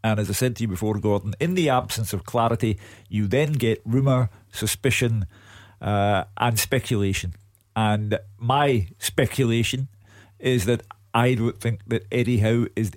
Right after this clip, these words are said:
anywhere near nailed down for the Celtic job. Otherwise, you would not release a statement like that.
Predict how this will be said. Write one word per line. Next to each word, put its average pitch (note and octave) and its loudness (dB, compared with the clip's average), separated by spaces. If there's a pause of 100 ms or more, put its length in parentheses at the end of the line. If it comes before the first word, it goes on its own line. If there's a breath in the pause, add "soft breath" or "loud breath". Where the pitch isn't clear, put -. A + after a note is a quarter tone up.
anywhere D#3 0
near G3 -2
nailed A#2+ 2
down G2+ 4
for G#2+ -4
the G#2 0
Celtic G#2+ 0
job. G2 0
Otherwise, A#2 2 (400 soft breath)
you B2 0
would A#2 2
not B2+ 0
release A#2 2 (140)
a B2 0
statement - -2
like A#2+ 0
that. G#2+ -2